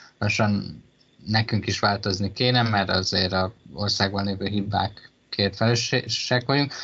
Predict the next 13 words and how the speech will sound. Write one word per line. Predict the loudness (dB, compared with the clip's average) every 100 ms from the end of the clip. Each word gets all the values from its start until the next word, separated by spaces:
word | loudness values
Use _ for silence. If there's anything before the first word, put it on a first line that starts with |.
| -6
Szóval, | 0 4
hogyha | 4 4
ő | 4 4
esetleg | 2 0 0 0
be-, | 2 0 0 -4
tehát | -2
ha | 2
nem | 4 4 4
azzal | 2 2 2 2
foglalkozik | 2 2 4 2 2 0 0
mondjuk | 0 0 0
a | -2
következő | 2 2 0 0 -2 0 0 -2